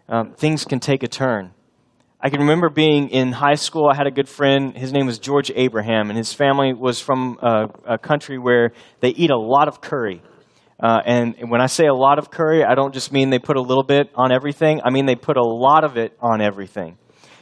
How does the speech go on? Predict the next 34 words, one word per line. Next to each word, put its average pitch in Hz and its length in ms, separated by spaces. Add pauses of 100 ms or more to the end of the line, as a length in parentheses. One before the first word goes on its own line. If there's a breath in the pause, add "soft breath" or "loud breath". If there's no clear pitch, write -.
(100)
And 127 80
so 156 140
I 175 80
went 214 140
over 202 160
to 160 80
his 185 240
house 143 300
to 139 100
spend 160 280
the 180 40
night 151 260
when 147 80
I 139 60
was 143 140
in 151 60
high 135 200
school. 147 260
He, 156 280
he 147 120
and 151 100
I 156 100
were 151 100
in 147 100
marching 131 320
band 131 220
together. 123 420 (340 loud breath)
Uh, 113 80
yes, 117 280
I - 20
was 127 120
a 127 40
band 127 320
nerd. 123 240